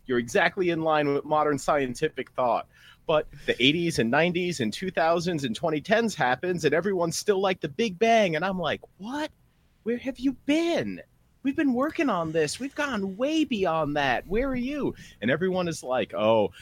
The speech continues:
he's being all speculative again." I'm like, "No, no, we did all the things you're supposed to do with a scientific theory where we were like, 'Hey, there's some puzzles with the Big Bang that we can't explain. What if we propose this new theory that could explain them?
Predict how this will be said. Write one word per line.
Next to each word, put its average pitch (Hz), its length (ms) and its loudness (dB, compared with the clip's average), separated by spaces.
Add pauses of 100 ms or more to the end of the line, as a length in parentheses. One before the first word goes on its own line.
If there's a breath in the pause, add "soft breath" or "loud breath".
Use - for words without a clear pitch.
(160 loud breath)
he's 208 380 2
being 170 240 2
all 143 140 -2
speculative 135 640 -2
again." 107 280 -6
I'm 131 100 -12
like, 165 220 -12
"No, 285 640 0 (160 soft breath)
no, 294 160 2
we 277 140 0
did 277 180 2
all 285 160 6
the 311 140 0
things 311 340 0
you're 262 80 0
supposed 262 460 -4
to 254 100 -2
do 285 300 0
with 311 180 2
a 214 100 0
scientific 220 800 0
theory 285 380 -4
where 202 180 2
we 208 140 2
were 214 100 2
like, 214 280 0 (320 loud breath)
'Hey, 220 340 4
there's 220 260 2
some 220 160 2
puzzles 233 640 2 (220)
with 208 120 -2
the 214 60 -4
Big 185 200 -4
Bang 240 240 2
that 190 120 4
we 196 120 -4
can't 226 260 -2
explain. 240 680 -2 (280 soft breath)
What 131 280 0
if 226 140 4
we 233 80 0
propose 214 540 -2
this 226 240 -4
new 226 120 0
theory 247 360 -4
that 196 200 -2
could 214 140 -4
explain 247 560 -2
them? 139 260 0